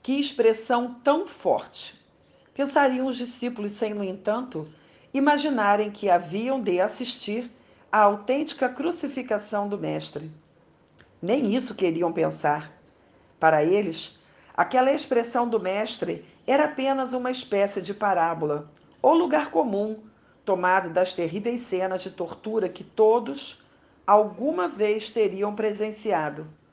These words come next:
horrorizados e morbidamente curiosos. Espetáculo medonho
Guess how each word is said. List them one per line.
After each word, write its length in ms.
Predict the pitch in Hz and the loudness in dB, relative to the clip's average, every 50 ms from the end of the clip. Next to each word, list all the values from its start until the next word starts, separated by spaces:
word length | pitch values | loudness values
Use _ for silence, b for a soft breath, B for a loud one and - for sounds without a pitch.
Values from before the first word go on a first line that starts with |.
| _ _ _ _ | _ _ _ _
horrorizados 1000 | - 143 139 151 156 151 156 143 143 - 175 170 180 190 202 190 180 175 170 170 | -10 -8 -2 0 0 0 0 -4 2 4 4 4 6 4 0 -2 -4 -8 -6 -6
e 40 | |
morbidamente 840 | 160 160 175 185 208 233 202 208 196 214 196 170 170 170 175 175 - | -4 4 4 4 4 4 0 -2 -2 -2 -4 -4 -6 -8 -8 -12 -12
curiosos. 800 | - - 180 185 180 156 143 139 139 143 151 - - - - _ _ _ _ _ _ _ b b b b b b b b b | -8 -8 -6 -2 0 0 0 0 0 -2 -12 -16 -16 -18 -18 _ _ _ _ _ _ _ b b b b b b b b b
Espetáculo 640 | - - - 240 226 226 - 202 208 202 202 190 | -20 0 2 2 2 6 4 4 4 4 0 -4
medonho 800 | 185 185 185 175 170 160 175 196 214 233 240 220 185 160 165 165 | -2 -2 -4 -6 -2 0 0 0 0 0 -2 -2 -2 -4 -4 -4